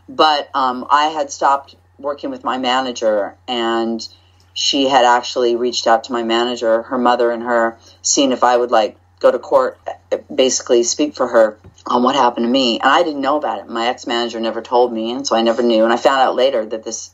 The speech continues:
she had reached out to her. But, um, you know, when Dre, to me, what,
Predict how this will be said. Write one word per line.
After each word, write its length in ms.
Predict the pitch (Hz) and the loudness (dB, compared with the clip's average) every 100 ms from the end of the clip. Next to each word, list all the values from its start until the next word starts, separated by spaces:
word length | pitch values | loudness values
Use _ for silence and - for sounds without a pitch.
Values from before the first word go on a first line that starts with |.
| _ | _
she 200 | - 123 | -6 -4
had 80 | |
reached 240 | 117 113 - | -4 -6 0
out 220 | 127 - | 0 0
to 80 | 113 | -6
her. 100 | 117 - - - - | -8 -10 -18 -18 -4
But, 260 | - 151 143 | 2 2 2
um, 340 | 147 143 285 - - | -2 -4 -8 -14 -8
you 100 | 233 | 2
know, 140 | 190 | 4
when 120 | 180 175 | 4 0
Dre, 360 | 208 214 - - - | 0 0 -2 -10 -8
to 140 | - | 0
me, 360 | 247 285 269 151 | 4 4 4 2
what, 220 | 135 156 | 0 -2